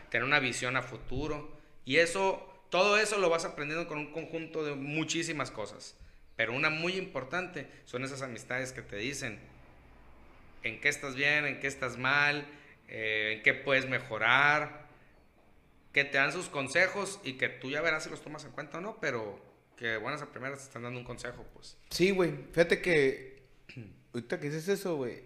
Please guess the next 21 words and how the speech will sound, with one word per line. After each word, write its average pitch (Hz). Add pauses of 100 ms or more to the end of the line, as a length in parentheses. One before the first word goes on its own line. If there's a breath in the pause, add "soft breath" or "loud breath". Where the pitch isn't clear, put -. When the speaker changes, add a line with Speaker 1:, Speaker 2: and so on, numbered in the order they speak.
(100)
Speaker 2:
pero 156
hay 180
raza 226
que 208
te 143
dice 147
y 180
tú 175
dices, 143
"Bueno, 196 (320)
tú 180
vas 196
un 214
camino, 143
vamos 147
a, 151
vamos 131
a -
inventar, 110
tú 151
vas, 170